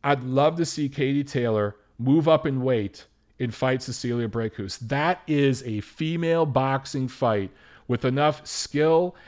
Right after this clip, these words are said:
and star power, at least over in their native countries. That is a female fight that I think can move the needle and get mainstream interest. Now, I misspoke in my ringside recap video. I talked about Katie Taylor's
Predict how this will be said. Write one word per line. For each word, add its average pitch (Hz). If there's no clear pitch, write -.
and 117
star 156
power, 113
at 110
least 151
over 151
in 131
their 139
native 139
countries. 117
That 151
is 165
a 147
female 147
fight 143
that 120
I 131
think 135
can 120
move 151
the 131
needle 131
and 127
get 139
mainstream 143
interest. 131
Now, 139
I 135
misspoke 160
in 123
my 120
ringside 120
recap 113
video. 110
I 107
talked 131
about 120
Katie 127
Taylor's 120